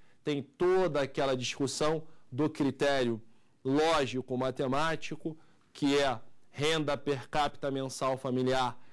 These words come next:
inferior a um quarto do salário mínimo. Há decisões flexibilizando esse critério, mas ainda prevalece que somente esse critério por si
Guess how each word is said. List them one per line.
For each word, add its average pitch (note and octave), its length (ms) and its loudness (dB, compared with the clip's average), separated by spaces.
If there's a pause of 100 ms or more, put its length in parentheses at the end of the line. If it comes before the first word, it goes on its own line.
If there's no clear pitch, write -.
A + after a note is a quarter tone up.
(140)
inferior C#3+ 640 2
a C3+ 60 2
um C3+ 160 -2
quarto C#3+ 580 0
do B2+ 80 -8
salário B2+ 380 0
mínimo. D#3 560 2 (380)
Há F3 400 2
decisões D3 840 -2
flexibilizando C#3 1000 0
esse - 160 -6
critério, D3 580 0 (380)
mas E3+ 640 0 (320)
ainda E3 720 2
prevalece D#3 920 0 (100)
que C3 300 2 (320)
somente F#3+ 920 0
esse D#3+ 260 -2
critério C#3+ 460 0
por E3 240 -4
si F#3 300 0